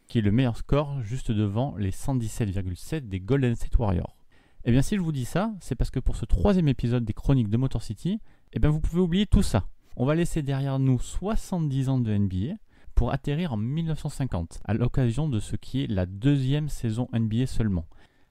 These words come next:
La Ligue se lance officiellement en mille neuf cent quarante-neuf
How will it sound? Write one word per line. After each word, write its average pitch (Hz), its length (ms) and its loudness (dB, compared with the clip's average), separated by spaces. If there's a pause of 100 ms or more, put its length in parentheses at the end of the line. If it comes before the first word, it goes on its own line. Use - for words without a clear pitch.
La 101 200 2
Ligue 214 380 4
se - 220 -2
lance 123 340 -2
officiellement 127 680 0
en 101 120 -2
mille 143 260 0
neuf 135 160 -2
cent 147 160 -4
quarante-neuf 110 720 -2